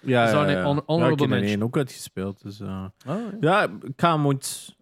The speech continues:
Speaker 1: ik ga hem kopen eens dat ze de Gold Edition waar goed geprijsd staat, dan koop ik die wel. Want
Speaker 2: Hmm.
Speaker 1: dat, dat is wat de fout met de één is, die heb ik direct gekocht.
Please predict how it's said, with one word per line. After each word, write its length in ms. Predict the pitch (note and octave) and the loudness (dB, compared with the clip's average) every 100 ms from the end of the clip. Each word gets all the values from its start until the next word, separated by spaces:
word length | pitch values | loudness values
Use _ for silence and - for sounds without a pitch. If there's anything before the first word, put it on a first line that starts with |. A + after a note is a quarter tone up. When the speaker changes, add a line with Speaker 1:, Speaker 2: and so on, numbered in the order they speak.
| _ | _
Speaker 1:
ik 120 | - | 2
ga 140 | G#3 G3+ | 4 4
hem 180 | F3 - | 2 4
kopen 320 | E3+ F3 D#3 | 2 2 0
eens 160 | C#3+ | 0
dat 140 | C3 B2 | 0 -2
ze 140 | C#3+ | -2
de 120 | A#2 G2 | -2 0
Gold 280 | G#2+ A2+ | 2 0
Edition 400 | G#2+ G#2+ - A2+ | -2 -4 -4 -4
waar 200 | G2+ G2 | -2 -2
goed 240 | - A2 G#2 | -2 -6 -6
geprijsd 440 | A2+ - F2+ - | -6 -6 -6 -6
staat, 140 | - F#2 | -8 -8
dan 100 | F#2 | -8
koop 200 | F#2+ - | -10 -10
ik 100 | F#2 | -8
die 160 | F#2 | -6
wel. 260 | F2+ F2+ F2+ | -4 -4 -6
Want 480 | F#2+ F#2 G#2+ G#2+ G#2 _ _ | -8 -10 -10 -16 -20 _ _
Speaker 2:
Hmm. 80 | - - G#2+ A2 | -18 -4 -2 -2
Speaker 1:
dat, 80 | G#2+ | -4
dat 140 | B2+ A#2+ | -4 -2
is 60 | |
wat 160 | D3 C3 | -2 -2
de 80 | A#2 | -2
fout 240 | A2+ B2 | -2 0
met 140 | C3 | -2
de 60 | A2 | -4
één 280 | G2+ A2+ C3 | -4 -4 -4
is, 360 | A2+ - - _ - | -6 -8 -18 _ -10
die 100 | G#2+ | -8
heb 80 | G#2 | -6
ik 60 | |
direct 220 | G2+ G#2+ - | -6 -8 -6
gekocht. 480 | A#2+ A#2+ - - | -6 -6 -8 -16